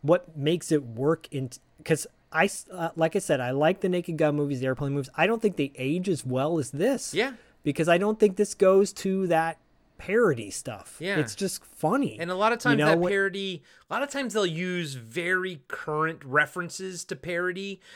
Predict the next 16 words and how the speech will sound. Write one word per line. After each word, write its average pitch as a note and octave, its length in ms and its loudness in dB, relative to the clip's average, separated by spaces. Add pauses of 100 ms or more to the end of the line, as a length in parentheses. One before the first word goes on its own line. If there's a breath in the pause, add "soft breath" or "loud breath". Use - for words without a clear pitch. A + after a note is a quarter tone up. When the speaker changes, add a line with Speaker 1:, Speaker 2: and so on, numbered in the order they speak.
(120 loud breath)
Speaker 2:
Uh, F3 360 0
it's E3+ 140 -6
Speaker 1:
Yes. E3 260 -2
Speaker 2:
in, D#3+ 80 -6
in E3 120 -2
Naked E3 320 -4
Gun, D#3+ 200 -2
I D3+ 60 -2
think C3+ 220 -6
that's B2+ 280 -6
where E3 140 -4
it C#3+ 80 -10
sort D#3+ 220 -6
of C3 120 -8
gets C3 240 -6
lost. B2 560 -6